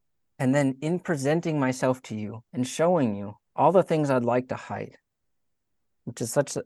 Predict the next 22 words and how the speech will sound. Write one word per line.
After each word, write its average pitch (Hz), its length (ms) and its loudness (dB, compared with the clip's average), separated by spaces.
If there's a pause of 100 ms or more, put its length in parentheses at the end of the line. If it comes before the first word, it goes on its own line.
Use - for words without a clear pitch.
a 120 100 0
beauty 120 440 0
of 117 100 -2
confession. 104 560 -4
It's - 300 -14 (380)
that 113 200 2
constant 127 500 0
call 117 340 4
to 117 140 -4
reverse 107 680 -2 (100)
the 117 100 -6
hiding 113 480 2
of 104 100 -4
Adam 101 320 -2
and 101 100 -8
Eve. 92 220 -12 (1200)
And 123 140 -2
then 147 260 -2 (640)
in 151 240 0
looking 151 320 2
at 117 140 -2
you, 107 340 -6